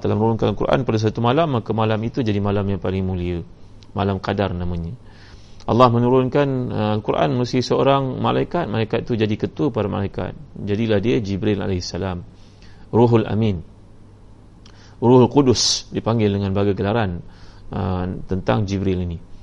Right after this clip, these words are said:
dan diberikan kepada seorang Nabi. Nabi itu menjadi Nabi yang paling unggul, Nabi kita Muhammad sallallahu alaihi wasallam. Justru kalau kita membaca dan memahami Al-Quran ni, kita jadi orang yang paling hebat, tuan-tuan yang mulia Allah sekalian. Benar kata-kata oleh orang yang hebat ini.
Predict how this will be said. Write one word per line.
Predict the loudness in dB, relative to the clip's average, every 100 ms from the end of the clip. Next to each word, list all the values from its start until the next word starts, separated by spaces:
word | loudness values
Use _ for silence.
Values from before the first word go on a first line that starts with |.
| -4
dan | 0
diberikan | 2 2 2 2 0
kepada | 0 0
seorang | 0 0 0 0
Nabi. | 0
Nabi | 0 0 -2
itu | -4 -2
menjadi | -2 -2
Nabi | -2 -2
yang | -2
paling | -4 -4
unggul, | -2 2 2
Nabi | 0 -2 -2
kita | -4 -2
Muhammad | -2 -2 -4 -6
sallallahu | -6 -6 -6 -8
alaihi | -12
wasallam. | -14 -16 -20 -20 -20 -20 -18 -16 -18 -16 -12
Justru | -6 -2 0
kalau | 0 -2
kita | -2 -2
membaca | 0 0 0 -2
dan | 0 0
memahami | 0 0 0 -2
Al-Quran | -2 -4 -4
ni, | -6
kita | -6 -4
jadi | -2 0
orang | 0 0
yang | -2
paling | -2 0 0
hebat, | -2 -4
tuan-tuan | -6 -6 -6
yang | -4
mulia | -6 -6
Allah | -8 -10
sekalian. | -10 -12 -12 -14 -14 -18 -16 -8 0
Benar | 2 2
kata-kata | 0 -2 0 -2 0 0 2
oleh | 0 0 -2
orang | 0 0
yang | 0 -2
hebat | -2 -6
ini. | -8 -8